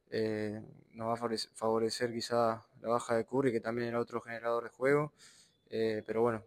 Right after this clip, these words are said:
estar pronto para lo que se viene. Creo que tienen, también tienen muy buenos jugadores, muy buenos extranjeros.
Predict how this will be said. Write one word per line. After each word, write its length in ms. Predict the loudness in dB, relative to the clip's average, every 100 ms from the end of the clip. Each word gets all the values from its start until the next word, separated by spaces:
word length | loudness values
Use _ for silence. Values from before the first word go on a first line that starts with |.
| _
estar 200 | -2 -2
pronto 500 | 2 0 2 4 4 2
para 180 | 0
lo 100 | 0
que 80 | -2
se 140 | -4 0
viene. 360 | 2 2 0
Creo 120 | -2
que 280 | -2 -2 -4 -10 _
tienen, 180 | -12 -8
también 500 | -6 -4 -4 -6 -12 _ _ _
tienen 440 | -8 -6 -6 -8 -14
muy 160 | -6 0
buenos 240 | 0 0
jugadores, 580 | 2 4 6 6 6 2
muy 180 | -2 -6
buenos 180 | -8 -8
extranjeros. 540 | -10 -10 -4 -4 -4